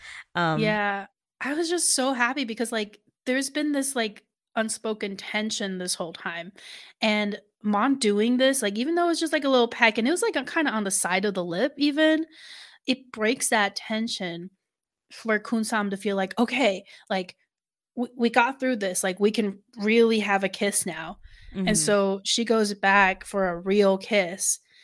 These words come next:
Speaker 2: and then, like, seventeen more kisses. <laughs>
Speaker 1: So even though Mon gives her, like, a quick kiss, and I don't, like, love the kiss, I do appreciate that it happened and that she did it, because she'd been showing so much fucking hesitation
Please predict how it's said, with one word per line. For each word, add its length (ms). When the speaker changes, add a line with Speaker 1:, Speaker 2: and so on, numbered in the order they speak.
Speaker 2:
and 140
then, 140
like, 160
seventeen 560
more 180
kisses. 640
<laughs> 600
Speaker 1:
So 280
even 220
though 260
Mon 360
gives 340
her, 100
like, 200
a 80
quick 280
kiss, 360
and 320
I 80
don't, 240
like, 260
love 380
the 100
kiss, 400
I 80
do 220
appreciate 560
that 320
it 100
happened 460
and 100
that 120
she 280
did 160
it, 220
because 300
she'd 240
been 140
showing 280
so 260
much 200
fucking 280
hesitation 600